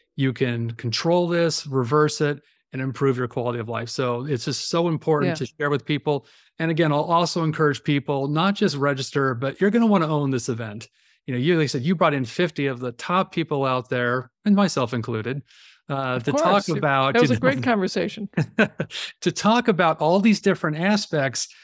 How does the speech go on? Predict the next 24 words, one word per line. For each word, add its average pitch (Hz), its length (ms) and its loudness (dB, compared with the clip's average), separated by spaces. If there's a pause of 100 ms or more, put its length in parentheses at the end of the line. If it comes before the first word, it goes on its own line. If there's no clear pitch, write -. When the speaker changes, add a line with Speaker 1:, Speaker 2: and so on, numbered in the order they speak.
(120)
Speaker 1:
And 156 260 2
you're 220 100 4
gonna 247 160 4
want 208 220 4
this 185 160 0
as 165 80 -2
part 160 260 2
of 131 100 0
your 135 160 2
library, 117 600 2
because 117 440 -2
you're 139 140 2
gonna 160 100 0
wanna 156 160 2
go 147 140 2
back 139 300 0
to 135 100 -4
it 120 80 -2
again 135 340 0
and 151 140 2
again 135 280 0
as 120 120 -2
a 123 80 0
resource, 123 800 -2